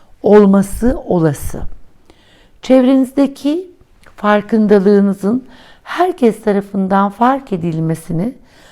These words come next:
sağlamak mümkün. Ama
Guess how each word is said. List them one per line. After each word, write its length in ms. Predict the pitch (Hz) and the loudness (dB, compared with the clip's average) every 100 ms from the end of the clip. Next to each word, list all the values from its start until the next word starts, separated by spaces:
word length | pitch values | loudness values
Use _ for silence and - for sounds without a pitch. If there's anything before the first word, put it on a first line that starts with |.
| _ _ | _ _
sağlamak 920 | - 214 180 175 165 175 277 - - - - - - | -6 0 2 4 2 0 -4 -12 -20 -20 -20 -16 -2
mümkün. 580 | 214 202 165 - 170 - _ _ _ _ _ - | 2 2 0 -6 -12 -12 _ _ _ _ _ -2
Ama 460 | 320 311 196 196 | 0 2 0 -2